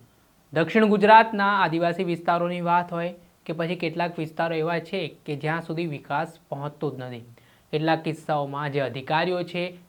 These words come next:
કે પછી રાજકીય નેતાઓ છે, તેમનો વિકાસ કરવાનો ઈચ્છાશક્તિનો અભાવ પણ જોવા મળતો હોય છે અને અવારનવાર તેમના ઉપર આરોપ પણ લાગતા હોય છે કે રાજકીય કિન્નાખોરી રાખીને તે વિસ્તારમાં વિકાસ કરવામાં નથી આવતો.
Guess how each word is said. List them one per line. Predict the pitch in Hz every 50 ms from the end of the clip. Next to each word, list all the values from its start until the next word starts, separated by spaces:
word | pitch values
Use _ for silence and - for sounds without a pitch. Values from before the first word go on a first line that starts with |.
| _ -
કે | 190
પછી | 185 - 196 196 220 208
રાજકીય | 196 190 196 196 - - 208
નેતાઓ | 202 196 196 196 208 202 196 180
છે, | 156 - 147 127 117 - - _ _ _ _ -
તેમનો | 151 147 156 170
વિકાસ | 160 147 143 - 156 160 165 165 -
કરવાનો | - 147 139 135 135 135 143 165 180
ઈચ્છાશક્તિનો | 160 165 - - - 156 143 - 139 - - 147 143 151 143 131
અભાવ | 120 120 123 127 131 131
પણ | 131 - 156 160 151
જોવા | 139 139 131 127 127
મળતો | 123 120 120 120 131 127
હોય | 120 120
છે | 120 165
અને | 170 180
અવારનવાર | 156 143 151 160 160 156 147 143 160 165
તેમના | 165 170 156 156 160
ઉપર | 156 151 156 - 170 185 185 - - _ _ _ _ _ -
આરોપ | 139 135 139 143 156 151 151 151
પણ | - 170 170
લાગતા | 165 151 143 139 139 - - 151
હોય | 139 139 139 135
છે | - - 180
કે | 190 185
રાજકીય | 160 143 131 135 - - - 165
કિન્નાખોરી | 160 160 156 143 143 143 147 156 151 - 147 143 143
રાખીને | 135 135 127 127 - - 151 147 139 147 165 175 - - _ _ _ _ -
તે | 160 151
વિસ્તારમાં | 135 139 135 - - - 156 147 143 139 135 135 151 175 175 151
વિકાસ | 147 135 - - 147 143 139 - - -
કરવામાં | 143 131 131 131 127 127 139 156 156
નથી | 143 131 131 120 - - 131
આવતો. | 120 117 117 120 - 120